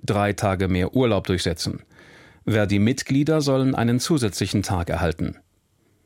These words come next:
Die Laufzeit des neuen Vertrags soll ein Jahr betragen. Die Post lehnt dies als zu weitgehend ab.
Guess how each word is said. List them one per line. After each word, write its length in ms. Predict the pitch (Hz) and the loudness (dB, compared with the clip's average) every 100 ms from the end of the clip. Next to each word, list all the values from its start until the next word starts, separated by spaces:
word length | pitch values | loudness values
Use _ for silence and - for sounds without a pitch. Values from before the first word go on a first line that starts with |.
| _ _ _ - | _ _ _ -2
Die 80 | 131 | 2
Laufzeit 420 | 135 - 190 180 | 2 0 -2 0
des 140 | 156 | 0
neuen 240 | 151 135 131 | 2 2 0
Vertrags 520 | 127 - 113 160 - | -2 0 0 0 -2
soll 260 | 143 135 - | 0 0 0
ein 280 | 110 107 110 | 0 2 2
Jahr 260 | 107 92 | 2 2
betragen. 540 | 87 87 85 80 - 101 - - - - _ | 0 -2 -4 -4 -6 -10 -14 -20 -20 -20 _
Die 80 | - | -4
Post 320 | 104 120 - | 0 0 0
lehnt 280 | 131 131 123 | 0 0 0
dies 240 | 113 120 - | 0 0 -2
als 300 | 107 101 - | -2 -4 -4
zu 300 | - 117 107 | -4 -2 0
weitgehend 560 | 117 - - 90 85 | 0 0 -2 0 0
ab. 260 | 85 82 | -2 -4